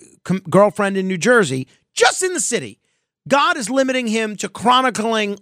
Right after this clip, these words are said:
only the five boroughs. And I thought, that sounds awfully specific for God, who's, you know, worried about things, at least on the whole planet, but presumably in the whole universe. And that's pretty big. And I,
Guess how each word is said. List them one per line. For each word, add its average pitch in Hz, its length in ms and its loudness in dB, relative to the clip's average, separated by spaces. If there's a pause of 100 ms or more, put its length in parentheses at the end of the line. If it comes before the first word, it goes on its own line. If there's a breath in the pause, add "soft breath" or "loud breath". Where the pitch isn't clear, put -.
only 277 380 4
the 208 100 0
five 185 400 0
boroughs. 147 380 0
And - 120 -12
I 208 60 -4
thought, 196 180 -6
that 220 200 -2
sounds 139 420 -6 (380 soft breath)
awfully 180 400 4
specific - 880 -4 (420)
for 139 460 2
God, 135 560 0 (100)
who's, 147 460 -4
you 185 160 0
know, 135 200 0 (300 soft breath)
worried 190 420 4
about 165 360 -2
things, 165 520 -2 (160)
at 160 80 -6
least 185 400 0
on 156 180 0
the 143 100 -2
whole 160 140 2
planet, 175 500 0
but 147 160 -6
presumably 147 560 -4
in 139 80 -2
the 123 80 -4
whole 147 160 -4
universe. 143 680 -6 (520)
And 214 100 2
that's - 260 0 (140)
pretty 247 180 2
big. 339 400 0 (1200)
And 277 140 2
I, 262 60 -2